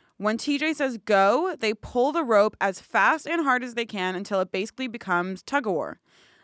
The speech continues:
They have to pace themselves because the challenge is five minutes long. After five minutes, T J goes to crush the cars, and when the cars are crushed, the game is over. They have to drop the rope, and then they'll measure the length of the rope they've pulled.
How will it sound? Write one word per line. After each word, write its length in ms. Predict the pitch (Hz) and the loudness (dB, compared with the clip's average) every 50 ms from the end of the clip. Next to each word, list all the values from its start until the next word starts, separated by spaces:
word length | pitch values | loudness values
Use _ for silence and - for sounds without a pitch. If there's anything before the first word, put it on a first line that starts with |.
| _ | _
They 100 | - 220 247 | -2 -2 0
have 180 | 254 247 240 - | 2 0 0 0
to 80 | 320 | -4
pace 300 | - - 262 240 262 269 - | -4 0 0 0 0 0 -2
themselves 380 | 302 294 - 320 285 302 285 240 | -4 -2 0 2 2 2 0 -2
because 220 | 254 247 254 214 | -6 -6 -6 -8
the 80 | 190 220 | -8 -6
challenge 320 | - 226 208 220 233 208 | -4 -2 -2 -2 -2 -4
is 100 | 208 - | -6 -4
five 240 | - 202 185 202 233 | 2 2 4 4 4
minutes 220 | 269 285 285 - - | 2 0 -2 -2 -2
long. 300 | 202 175 151 123 98 98 - _ _ _ _ | 0 0 0 -2 -4 -10 -16 _ _ _ _
After 300 | - - 220 - - 285 | 0 0 0 0 0 -2
five 240 | - 277 269 294 277 | 2 2 2 2 2
minutes, 260 | 294 302 320 330 - | 0 0 0 -2 -4
T 200 | - - - 254 | -6 -8 -6 -6
J 180 | 233 269 277 254 | -2 -2 -4 -2
goes 280 | - 226 226 233 240 - | 0 0 0 0 0 -2
to 100 | - 220 | -6 -10
crush 360 | - - - 220 254 294 - | -6 0 2 2 2 2 0
the 120 | - 370 - | -6 -6 -4
cars, 520 | - 262 233 214 208 202 202 202 202 - - _ _ _ - | 2 4 4 6 6 6 4 4 2 -2 -8 _ _ _ -10
and 120 | 196 214 | -6 -4
when 80 | 220 220 | -4 -2
the 80 | 220 | -4
cars 340 | 214 - - 247 240 254 285 | -4 0 4 4 4 4 2
are 80 | 302 302 | 0 -4
crushed, 380 | - - 233 208 214 214 - | -2 2 2 2 2 0 -4
the 80 | - 214 | -10 -8
game 280 | 180 202 196 196 196 202 | -4 -2 -2 -2 -4 -6
is 100 | 190 - | -8 -6
over. 440 | - 156 180 175 - - 101 67 - _ _ _ _ _ _ _ | -2 -2 -2 -2 -4 -6 -10 -10 -12 _ _ _ _ _ _ _
They 120 | - 226 254 | 0 2 4
have 160 | 254 247 - | 4 2 0
to 80 | 269 233 | -2 -4
drop 360 | 175 214 226 226 247 277 - | 0 2 4 6 6 6 4
the 100 | 415 392 | 2 2
rope, 380 | 285 254 226 220 220 226 220 - | 4 6 6 6 6 4 2 0
and 140 | - 220 220 | -2 -2 0
then 140 | 214 220 | -2 0
they'll 100 | 220 214 | 0 -2
measure 340 | 214 202 196 208 214 233 302 | 0 0 2 0 0 0 0
the 120 | 262 294 254 | -2 0 0
length 240 | 226 214 226 220 | 0 -2 -2 -4
of 80 | 220 196 | -8 -8
the 80 | 208 185 | -4 0
rope 280 | 190 185 185 185 - | 2 2 2 2 0
they've 220 | - 185 180 175 - | -2 -4 -4 -4 -8
pulled. 460 | - - 196 175 139 117 104 - | -8 -6 -4 -4 -4 -4 -6 -10